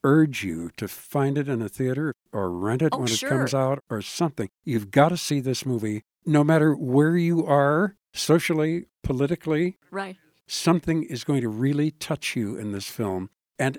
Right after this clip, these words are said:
Speaker 1: entertain the heck out of you.
Speaker 2: I agree. I'd say that this is a wild ride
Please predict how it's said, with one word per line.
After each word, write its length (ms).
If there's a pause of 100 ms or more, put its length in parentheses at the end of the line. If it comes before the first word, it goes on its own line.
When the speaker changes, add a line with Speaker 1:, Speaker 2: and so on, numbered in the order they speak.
Speaker 1:
entertain 800
the 220
heck 380
out 180
of 120
you. 240
Speaker 2:
I 200
agree. 440 (160)
I'd 220
say 220
that 180
this 260
is 160
a 160 (160)
wild 600
ride 480